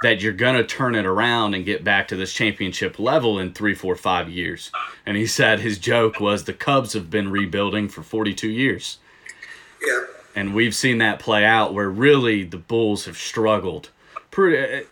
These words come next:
Speaker 1: quite a bit since he left. They had a, some short stints, but definitely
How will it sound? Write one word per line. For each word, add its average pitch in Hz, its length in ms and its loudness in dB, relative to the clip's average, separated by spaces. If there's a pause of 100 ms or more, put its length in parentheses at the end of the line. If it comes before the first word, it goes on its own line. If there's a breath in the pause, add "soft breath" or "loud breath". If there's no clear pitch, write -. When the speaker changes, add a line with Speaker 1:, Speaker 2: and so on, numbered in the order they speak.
Speaker 1:
quite 180 260 4
a 101 40 -2
bit 104 320 2
since 104 280 -4
he 98 140 -2
left. 92 540 -6 (180)
They 127 140 4
had 120 200 4
a, 117 100 2 (140)
some 165 220 2
short 135 440 4
stints, - 680 0 (400 loud breath)
but 117 200 0
definitely 113 880 2